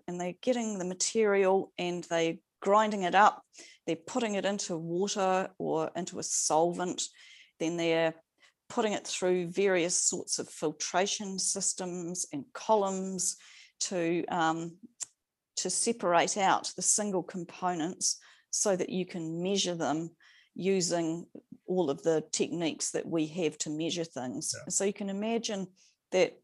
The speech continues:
Speaker 1: it takes a really long time to do this, um,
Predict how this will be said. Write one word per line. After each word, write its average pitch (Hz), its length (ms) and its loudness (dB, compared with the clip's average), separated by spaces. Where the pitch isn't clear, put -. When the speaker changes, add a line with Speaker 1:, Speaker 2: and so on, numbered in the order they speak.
Speaker 1:
it 214 120 -6
takes - 280 4
a 185 60 -4
really 185 460 4
long 165 340 2
time 180 600 0
to 180 120 -4
do 180 380 2
this, 156 460 6
um, 165 460 -2